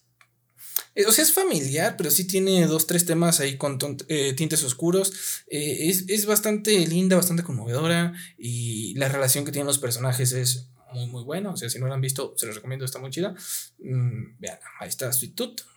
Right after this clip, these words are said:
Y después, eh, pues ya. Tenemos también El Conjuro tres, mi estimada tía Karen. Para mí, la decadencia de toda la saga Warren ha sido, yo no soy muy fan de las películas de terror, pero tengo que decirlo que al menos de las del Conjuro sí me gustaban. Pero yo creo que esta,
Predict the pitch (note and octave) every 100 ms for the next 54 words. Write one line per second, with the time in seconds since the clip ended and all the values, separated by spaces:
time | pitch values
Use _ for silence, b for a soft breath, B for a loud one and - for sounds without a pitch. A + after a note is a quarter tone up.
0 | b - - F3 F#3 F#3 F#3+ F#3 F3+ C#3
1 | D#3+ - C3+ C3 B2 A2+ A#2 - - B
2 | B B G#3+ C4 A#3 G#3+ G#3+ A#3+ A#3+ B3+
3 | B3 A3 A3 F#3 G#3+ G3+ F#3 F#3+ F3+ F3
4 | F3 D#3+ D#3+ D3+ C#3+ D#3 E3+ F3 C3+ B2
5 | C#3+ D3+ C#3 C3+ C#3 C#3+ F#3 F3+ E3 -
6 | D#3+ C3+ B2+ D3 C#3 C#3 D3+ F3+ - B
7 | B B B _ - C3 D#3+ D3 C3+ B2
8 | B2 A2 - G#3+ D#4 C#4+ F#3+ G3 F#3 D#3+
9 | E3 G3 B2+ A#2+ A#2+ A#2+ C3 C3 B2+ B2+
10 | F3+ F#3 C#3 B2 B2+ B2+ C#3+ C#3 C#3+ F3
11 | C3 B2+ C#3+ D3 C3 B2+ A#2+ B2 D3+ D3
12 | C3+ A#2+ C3 F#3+ B B B B _ D#3+
13 | D#3+ D#3 D#3 D3 A3 F4 - E3 D3+ G3
14 | G3 A2+ F#2